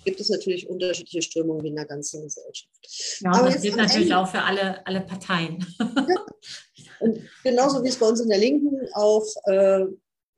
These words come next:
Speaker 1: die A G Laizismus gibt und die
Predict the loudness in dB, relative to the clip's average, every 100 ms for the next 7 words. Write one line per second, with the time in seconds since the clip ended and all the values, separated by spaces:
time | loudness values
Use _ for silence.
0 | _ _ _ _ _ _ _ _ -4 -2
1 | -2 0 0 2 2 2 0 -6 -6 -4
2 | -4 -2 -4 -6 -10 _ -14 -8 -8 -6
3 | -6 -6 -4 -6